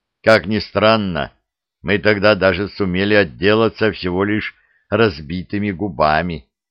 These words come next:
разгромленным лекарственным ларьком и грудой мусора в холле. Хуже было, когда подъехали банды, контролировавшие район, и устроили войну за больницу,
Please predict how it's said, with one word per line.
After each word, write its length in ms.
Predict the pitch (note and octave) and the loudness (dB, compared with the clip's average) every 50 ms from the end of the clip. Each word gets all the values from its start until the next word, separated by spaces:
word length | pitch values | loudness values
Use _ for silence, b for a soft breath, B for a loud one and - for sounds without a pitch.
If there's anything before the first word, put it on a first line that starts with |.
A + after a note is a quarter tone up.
| _ _ _ _ _ | _ _ _ _ _
разгромленным 880 | - A2 A#2+ A2+ E2+ E2+ G#3+ - A#2+ B2 A#2 A2+ A2+ A2+ A2 A2+ A2 A2 | 2 4 4 2 2 0 0 2 2 2 2 2 0 0 0 0 0 2
лекарственным 760 | A2 A2 G2+ - A2 A2 G2+ F#2 - - G#2+ G#2+ G#2+ G#2+ G#2 | 2 0 2 2 2 2 2 0 -2 -6 -4 -4 -2 -2 0
ларьком 580 | G#2 G#2 G#2 G2+ G2 - C#3+ C#3+ C3 A#2+ - - _ _ _ _ _ | 0 0 0 0 0 2 2 2 2 0 -2 -10 _ _ _ _ _
и 120 | - A2 G#2+ | -6 -4 -2
грудой 400 | G2 B2 C3+ C3+ A#2+ C3 C3 C3 | -2 0 0 2 4 4 2 2
мусора 540 | C3 C3 B2 A2+ F#2 - - D#2+ D#2 D#2+ - | 2 0 -2 -2 -2 -2 -4 -4 -2 -2 -4
в 60 | - | -6
холле. 680 | - - - G2+ F#2 E2 D#2 C#2+ C2+ B1+ A#1+ - - _ _ _ _ _ _ _ _ _ _ _ _ _ _ _ _ _ _ _ _ _ _ | -8 -6 -2 -2 0 0 0 -2 -4 -8 -10 -12 -14 _ _ _ _ _ _ _ _ _ _ _ _ _ _ _ _ _ _ _ _ _ _
Хуже 460 | - - - G#2+ A#2 B2 G#2 F#2+ G#2+ F#2+ | -14 -6 -2 0 0 2 2 2 0 0
было, 560 | D#2+ E2+ F2+ G2 G2+ G2+ G2 G2 F#2+ D#2+ - _ _ _ _ _ _ _ | 0 0 0 2 2 2 2 2 2 0 -2 _ _ _ _ _ _ _
когда 340 | - F2 F2+ E2+ F2+ G2 G2+ | -6 -6 -4 0 2 2 2
подъехали 680 | - F#2 E2+ C#2+ D2+ E2+ F#2 G2+ F#2+ - F#2+ F2 E2 | 2 0 -4 -4 -4 -2 -2 -2 0 -2 -2 -4 -4
банды, 720 | D#2 B1+ C#2 F2+ F#2+ G2 G2 G2+ F#2+ F#2 E2 D2 C#2+ C2 - _ _ _ _ _ _ | -4 0 2 4 6 6 4 4 2 -2 -4 -6 -8 -10 -10 _ _ _ _ _ _
контролировавшие 1080 | - A#2+ B2 G#2 - - C#3 C#3 C3+ B2 A#2 A2 G#2+ G#2 G2+ F#2+ - - G#2 G2+ G2+ | -2 -2 -2 0 0 2 2 2 2 2 2 2 2 2 0 0 -2 -2 0 2 2
район, 600 | G#2 G#2+ G#2+ G#2+ G#2 G2 F#2 E2 D2 C2+ B1+ A#1+ - _ _ _ _ _ _ _ _ | 4 4 2 2 0 -2 -2 -4 -4 -6 -8 -10 -16 _ _ _ _ _ _ _ _
и 100 | F#3 F#3+ | -2 0
устроили 600 | G#3 G#3 G3 - - - F#3 F3+ F#3 F3+ F3 E3+ E3+ | 0 0 0 -2 -2 0 2 4 4 4 4 4 4
войну 600 | D3+ D#3 D#3+ D#3 D3 B2+ A2 G#2 G2 F#2 F2 - | 4 6 4 4 4 2 0 -2 -2 -2 -4 -6
за 220 | A2+ G2+ G2 C3+ | -2 0 0 2
больницу, 800 | B2+ C#3 C3+ A#2+ G#2+ G2+ F#2 F2 D#2+ D2 - - - D2+ C#2+ - | 4 4 4 4 2 0 -2 -2 -4 -6 -8 -10 -10 -10 -10 -12